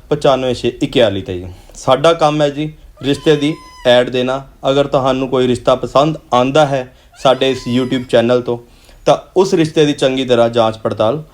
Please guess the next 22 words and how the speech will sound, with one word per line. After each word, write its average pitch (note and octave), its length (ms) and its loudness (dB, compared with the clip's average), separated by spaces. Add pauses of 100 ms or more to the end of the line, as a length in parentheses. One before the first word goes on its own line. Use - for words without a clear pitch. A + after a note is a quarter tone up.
(180)
ਕਰ C3+ 180 2
ਲਿਆ A2+ 200 2
ਕਰੋ F#2+ 260 -6
ਜੀ। F2 200 -12 (840)
ਅੱਜ F3+ 140 -4
ਦਿਨ E3 220 -4
ਬੁੱਧਵਾਰ C#3+ 380 -2
ਦੇ C3 160 -10
ਜੀ, B2+ 160 -16 (600)
ਬਹੁਤ C3+ 520 -4
ਹੀ E3+ 100 -6
ਵਧੀਆ D#3+ 460 0
ਰਿਸ਼ਤੇ D#3 460 -8 (200)
ਸਾਰੇ D#3 380 -2
ਦੇ C#3 80 -6
ਸਾਰੇ B2 400 -6 (1000)
ਕੁੜੀਆਂ D#3+ 360 -2
ਦੇ A2 120 -6
ਹਨ G2+ 200 -8
ਜੀ। F#2 180 -16 (1400)
ਇਹ D#3+ 120 0
ਰਿਸ਼ਤੇ D#3 500 -4